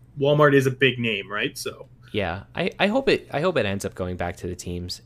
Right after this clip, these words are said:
Speaker 2: And, uh, so just a little bit of an update. Sorry, it's actually online only, so they're not selling it locally, uh, right now,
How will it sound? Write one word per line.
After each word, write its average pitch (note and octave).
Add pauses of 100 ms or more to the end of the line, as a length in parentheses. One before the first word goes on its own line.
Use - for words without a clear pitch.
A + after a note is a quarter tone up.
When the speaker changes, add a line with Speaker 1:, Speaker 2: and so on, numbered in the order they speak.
Speaker 2:
And, F#2
uh, F2+
so -
just -
a D#3
little C#3
bit A#2+
of G#2
an G2
update. F#2
Sorry, G2
it's -
actually G#2
online C3+
only, F3+ (300)
so -
they're G2
not A2
selling A2
it G2 (960)
locally, B2 (160)
uh, G#2+
right A#2
now, B2